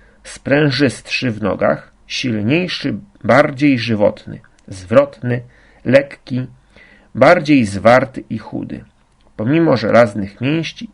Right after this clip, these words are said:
i ścięgien, bardziej drapieżny i okrutny, bardziej inteligentny.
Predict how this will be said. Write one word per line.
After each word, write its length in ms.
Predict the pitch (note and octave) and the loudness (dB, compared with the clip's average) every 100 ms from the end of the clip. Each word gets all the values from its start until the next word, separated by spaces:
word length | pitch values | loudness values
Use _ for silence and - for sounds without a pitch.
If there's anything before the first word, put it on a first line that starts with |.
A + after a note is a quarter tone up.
| _ | _
i 80 | G#2+ | -14
ścięgien, 680 | - - C#3+ C#3+ C3+ C3 C3+ _ _ _ _ - | -12 -4 -2 0 -2 -2 -4 _ _ _ _ 0
bardziej 440 | B2+ D#3 D3+ C3 | 4 4 4 2
drapieżny 640 | A2 G2+ B2 D#3 C3 C3 | 2 0 0 -2 -2 -4
i 100 | - | 0
okrutny, 560 | B2 - A#2+ A2 - - _ _ _ _ | 0 -2 -8 -10 -14 -20 _ _ _ _
bardziej 460 | - A2+ B2+ C3+ - | 0 2 2 0 -2
inteligentny. 920 | C3+ C3 C#3 B2+ A#2+ F#2+ - - - | -4 0 0 2 2 0 -6 -16 -18